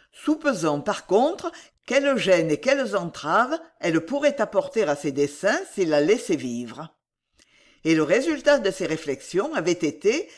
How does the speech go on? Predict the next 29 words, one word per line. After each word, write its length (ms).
que 100
cette 280
mort 380
ne 100
pouvait 320
lui 160
être 280
d'aucune 540
utilité, 880
tandis 380
que 160
Jeanne 320
vivante 640
pouvait 380
encore 400
lui 140
servir 580
à 60
l'accomplissement 840
de 120
ses 180
desseins. 520
Il 160
déclara 440
donc 300
que 60
l'existence 760
de 180
Jeanne 480